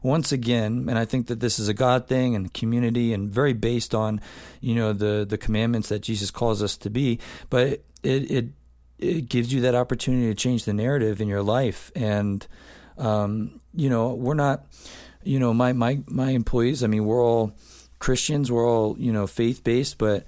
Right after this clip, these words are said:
by any means, um, you know, we're not, we're not there to,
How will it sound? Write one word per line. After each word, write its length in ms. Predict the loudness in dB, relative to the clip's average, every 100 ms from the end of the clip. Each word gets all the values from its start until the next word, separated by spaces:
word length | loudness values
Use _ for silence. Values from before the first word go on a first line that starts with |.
| -12 -20 -20 -8
by 140 | 0 2
any 160 | 4
means, 540 | 4 2 2 0 -2 -6 -4
um, 500 | -2 0 -2 -6 -8 -6
you 100 | -4
know, 140 | -2
we're 140 | 0 0
not, 260 | 0 -2 -6 _ _ -6
we're 120 | -2
not 200 | 0 0
there 220 | 0 0
to, 460 | 0 -2 0 0 -4